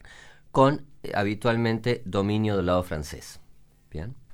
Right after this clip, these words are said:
o sea, pensemos la gran entidad de lo que vendría a ser hoy en día Bélgica, Holanda, Luxemburgo.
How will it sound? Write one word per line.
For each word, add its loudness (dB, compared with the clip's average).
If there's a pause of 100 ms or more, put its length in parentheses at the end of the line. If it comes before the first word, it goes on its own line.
o -12
sea, -8
pensemos -4 (100)
la -4
gran 0
entidad -2
de -4
lo -6
que -4
vendría -2
a -2
ser -6
hoy -4
en -8
día -8
Bélgica, -6 (220)
Holanda, -4 (140)
Luxemburgo. -14